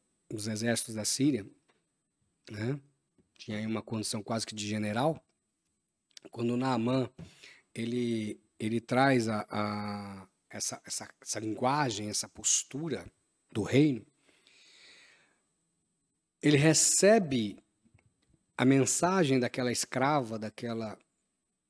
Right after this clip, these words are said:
serva da casa israelita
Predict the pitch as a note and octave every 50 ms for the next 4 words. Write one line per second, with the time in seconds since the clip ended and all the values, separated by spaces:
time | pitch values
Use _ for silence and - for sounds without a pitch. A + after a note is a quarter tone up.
0 | _ _ _ _ - - _ _ _ - - - - - B2 A#2 A#2 A#2+ G#2+ G#2+
1 | G#2+ G#2 G#2 _ - C3+ C#3+ D#3 D3+ C3+ A#2 G#2+ A2 G#2+ - _ _ _ _ _
2 | _ _ _ _ _ _ - - G#2 - G2+ G2+ G2+ G2+ G2+ A#2 C#3 C#3+ C#3+ -
3 | - - A2+